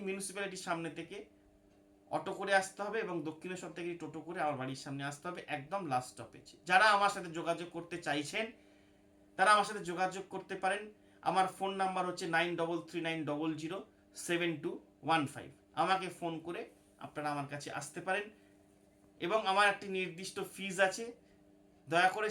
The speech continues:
সেই ফিজটি আমার কাছ থেকে জেনে নেবেন। যদি আপনাদের মনে হয়, আমার কা-, সঙ্গে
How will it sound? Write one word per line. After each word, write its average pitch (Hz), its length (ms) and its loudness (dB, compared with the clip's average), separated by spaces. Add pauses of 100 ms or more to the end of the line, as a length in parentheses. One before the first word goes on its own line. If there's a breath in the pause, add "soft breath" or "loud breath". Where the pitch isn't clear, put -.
সেই 185 120 -4 (100)
ফিজটি 185 400 -8 (560)
আমার 156 240 0
কাছ 160 180 -2
থেকে 151 140 -4 (120)
জেনে 160 240 0
নেবেন। 196 220 -2 (440)
যদি 170 200 -4 (100)
আপনাদের 160 320 -2 (800)
মনে 175 240 0
হয়, 233 220 2
আমার 147 240 0
কা-, 127 160 -16
সঙ্গে 143 220 -4